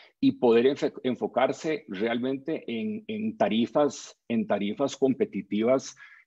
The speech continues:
Este, y, y les, les puedo contar que, que los, em, los vecinos del país lo hacen y lo han hecho, lo han hecho por muchos años y han,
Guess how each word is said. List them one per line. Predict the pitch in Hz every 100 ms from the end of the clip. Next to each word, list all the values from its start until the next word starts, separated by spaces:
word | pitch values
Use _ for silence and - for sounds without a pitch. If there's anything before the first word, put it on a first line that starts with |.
| -
Este, | 110 107 - - 104 -
y, | 135 123 127 123
y | 113
les, | 113 110 - -
les | 104 -
puedo | 113 123 156
contar | 165 135 139 -
que, | 160 -
que | 110 107
los, | 98 101 95 - -
em, | 98 90 90 - _ _ _ _ _ _ - -
los | 123
vecinos | 107 - 127 170
del | 185
país | 131 127 160
lo | 170
hacen | 190 107 190 110
y |
lo | 110 113
han | 147
hecho, | 180 - 180
lo | 110
han | 117
hecho | 139 175
por | 139 113
muchos | 131 139 156
años | 139 175 185 113
y |
han, | 113